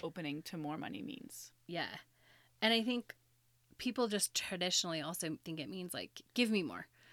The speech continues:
Speaker 1: Yes.
Speaker 2: Like, if I'm not, like, "Universe, just, just give me more." Yeah.
Speaker 1: Yeah, is saying, and I like that too, like,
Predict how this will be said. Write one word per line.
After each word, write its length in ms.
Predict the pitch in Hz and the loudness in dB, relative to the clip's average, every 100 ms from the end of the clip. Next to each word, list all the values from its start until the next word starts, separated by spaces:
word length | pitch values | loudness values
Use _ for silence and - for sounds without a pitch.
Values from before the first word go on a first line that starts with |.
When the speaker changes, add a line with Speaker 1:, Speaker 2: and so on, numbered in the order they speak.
| - | -2
Speaker 1:
Yes. 260 | 165 - | -2 -2
Speaker 2:
Like, 80 | - | -4
if 100 | - | -2
I'm 80 | 185 | 2
not, 240 | 180 175 | 2 2
like, 220 | 175 180 214 | -4 -4 4
"Universe, 380 | 226 220 208 - | 4 6 4 2
just, 220 | 185 - 165 | 0 -2 -4
just 280 | 202 190 - | -2 -2 -2
give 180 | 185 180 | -2 0
me 180 | 170 165 | -2 0
more." 400 | 147 - 80 - | -2 -4 -8 -8
Yeah. 180 | 156 - - _ | -6 -6 -8 _
Speaker 1:
Yeah, 260 | - 175 139 - | -2 0 0 0
is 180 | 180 175 | -2 -2
saying, 340 | - 190 180 190 | -4 -2 0 2
and 260 | 175 - - | 0 -2 0
I 80 | 180 | 2
like 180 | 185 | 2
that 160 | 180 156 | 2 0
too, 260 | - 180 135 | -2 -2 -2
like, 220 | 135 | -4